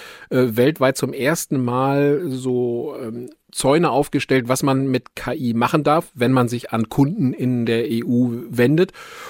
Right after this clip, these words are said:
Und, äh, das ist so, so nach Risikogruppen aufgeteilt, also ganz, ganz gefährliche Sachen aus Sicht der E U, die sind dann komplett verboten, alle anderen werden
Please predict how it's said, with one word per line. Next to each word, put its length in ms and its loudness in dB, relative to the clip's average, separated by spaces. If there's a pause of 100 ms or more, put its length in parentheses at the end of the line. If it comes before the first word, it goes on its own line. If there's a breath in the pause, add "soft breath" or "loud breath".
(140 loud breath)
Und, 320 2
äh, 160 4 (220)
das 160 -2
ist 100 -6
so, 160 2
so 140 2
nach 200 0
Risikogruppen 1040 0
aufgeteilt, 840 -2
also 320 -2 (380 loud breath)
ganz, 340 2
ganz 260 0
gefährliche 540 -2
Sachen 460 -2
aus 240 -4
Sicht 160 -4
der 80 2
E 120 0
U, 360 2
die 160 -6
sind 160 -4
dann 120 0
komplett 420 -2
verboten, 580 2
alle 200 0
anderen 800 -2
werden 240 0